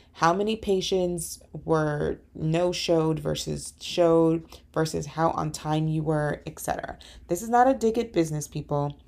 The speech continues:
I'm a business person. I operate, however, with integrity and morals. I'm talking about the fact that many hospitals and clinics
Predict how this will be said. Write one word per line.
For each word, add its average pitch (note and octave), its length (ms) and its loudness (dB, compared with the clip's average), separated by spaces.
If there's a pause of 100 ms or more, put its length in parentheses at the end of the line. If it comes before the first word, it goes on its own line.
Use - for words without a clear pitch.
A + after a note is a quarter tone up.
(200)
I'm D#3+ 220 2
a A3 60 4
business G3+ 380 0
person. C#3 580 -6 (380)
I E3 220 4
operate, G#3 420 2
however, G#3+ 420 0
with D3+ 200 -2
integrity D3+ 520 -6
and G3+ 140 -2
morals. C3+ 460 -2 (320)
I'm E3 120 -2
talking D#3 400 -4
about G3+ 380 0
the G#3 80 -6
fact D3+ 500 -4
that - 200 -8
many D#3+ 200 -2
hospitals A3 840 -2 (380)
and E3 180 -4
clinics F3 540 -2